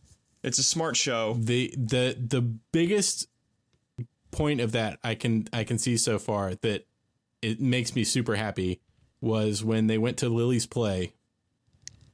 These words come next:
Speaker 2: and Marshall smacked Barney and said,
Speaker 1: <laughs>
Speaker 2: "Two."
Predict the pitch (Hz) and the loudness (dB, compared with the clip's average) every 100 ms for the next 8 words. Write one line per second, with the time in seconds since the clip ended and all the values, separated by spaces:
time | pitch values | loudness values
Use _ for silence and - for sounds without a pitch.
0 | _ _ _ 123 110 104 101 104 110 110 | _ _ _ -2 0 2 0 0 0 0
1 | 107 120 107 - - 110 107 101 - - | 0 -2 0 0 0 0 0 -4 -12 -4
2 | 113 101 92 92 - _ _ _ - 131 | -2 0 0 -2 -8 _ _ _ -6 -2
3 | 226 - 214 - - - 180 - 160 120 | 0 2 2 2 0 0 -2 0 2 2
4 | 127 | -2